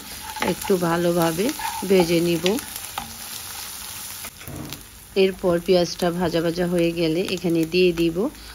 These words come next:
হলুদের গুঁড়ো হাফ চা চামচ। এখন দিয়ে দিচ্ছি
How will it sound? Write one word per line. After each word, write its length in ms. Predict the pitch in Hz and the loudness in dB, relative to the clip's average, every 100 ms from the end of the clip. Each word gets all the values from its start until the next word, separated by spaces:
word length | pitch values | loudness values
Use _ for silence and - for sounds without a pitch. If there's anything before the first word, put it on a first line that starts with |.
| - - | -8 4
হলুদের 460 | 208 190 180 165 | 6 6 6 4
গুঁড়ো 360 | 165 160 160 226 262 | 4 4 4 4 0
হাফ 160 | 202 170 - | 0 0 0
চা 180 | 160 139 | 0 0
চামচ। 400 | - 139 139 - - - - - - - - - - - - - - - - - - - - - - - - - - - - - - - - - 226 - - - - - - - - - | 0 -2 -2 -6 -10 -10 -10 -14 -14 -16 -16 -16 -16 -16 -16 -18 -18 -18 -16 -16 -14 -14 -12 -12 -12 -12 -12 -14 -8 -8 -8 -12 -14 -8 -8 -6 -10 -12 -12 -12 -12 -14 -14 -14 -14 -4
এখন 400 | 220 196 214 190 | -2 0 2 4
দিয়ে 240 | 185 190 185 | 6 8 8
দিচ্ছি 540 | 180 165 - 190 254 | 4 0 0 2 0